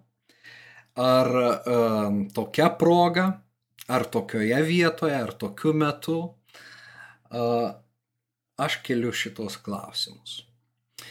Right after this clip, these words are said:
A, ir tikrai nenoriu įžeisti nei šitos moters, a, nei, a, bažnyčios, a,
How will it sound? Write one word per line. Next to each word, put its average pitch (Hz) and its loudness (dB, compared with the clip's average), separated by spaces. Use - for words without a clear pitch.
A, 123 2
ir 135 -2
tikrai 160 6
nenoriu 135 4
įžeisti 123 2
nei 120 0
šitos - -6
moters, 156 0
a, 113 -8
nei, 117 -2
a, 107 -8
bažnyčios, 104 -6
a, 131 -12